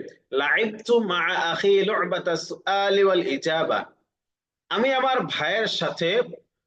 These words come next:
সওয়াল জবাব, প্রশ্ন উত্তরে খেলা খেললাম। লিনাখতাবিরা মা'লুমাতিনা,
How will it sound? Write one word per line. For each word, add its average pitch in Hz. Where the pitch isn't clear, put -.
সওয়াল 214
জবাব, 165
প্রশ্ন 202
উত্তরে 202
খেলা 165
খেললাম। 143
লিনাখতাবিরা 160
মা'লুমাতিনা, 208